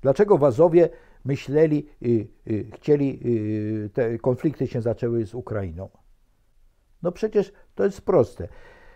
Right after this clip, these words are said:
Turcy, dwa miliony trzysta tysięcy kilometrów kwadratowych, trzydzieści milionów ludności, zagrażały Habsburgom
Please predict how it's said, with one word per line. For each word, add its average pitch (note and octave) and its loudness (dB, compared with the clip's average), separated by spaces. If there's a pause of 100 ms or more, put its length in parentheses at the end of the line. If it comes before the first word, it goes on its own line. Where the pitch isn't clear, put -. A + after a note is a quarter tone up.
(160)
Turcy, F3+ 6 (380)
dwa B2+ 0
miliony C#3+ 0 (160)
trzysta B2+ -4
tysięcy A#2 -8
kilometrów A2+ -8
kwadratowych, G#2+ -6 (240)
trzydzieści A#2 -8
milionów G2+ -8
ludności, G2 -10 (240)
zagrażały D#3 0 (880)
Habsburgom C#3+ -2